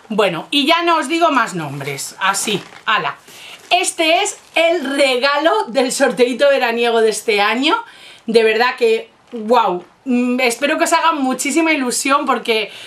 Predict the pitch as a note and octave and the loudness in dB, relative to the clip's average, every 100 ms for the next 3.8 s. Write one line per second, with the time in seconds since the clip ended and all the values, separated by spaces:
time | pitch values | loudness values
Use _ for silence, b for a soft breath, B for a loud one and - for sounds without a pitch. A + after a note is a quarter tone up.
0 | B F#3+ A3 D4 F4+ F#4 D4+ - G#3 G3 | B -2 2 2 2 2 0 -2 -2 0
1 | F#3 A3 A3 G#3+ A#3+ D4+ D4 - F#3 A3+ | 0 0 0 0 2 0 0 -2 -2 -4
2 | A3 - D#4 A#3 E3+ D#3 F#3 F3 G#3+ A#3 | -8 -2 0 0 -2 -4 -4 -2 -2 -2
3 | A#3 C#4+ C4+ - E3 D#3+ F3 D#3 | -2 -4 -4 -6 -8 -6 -6 -8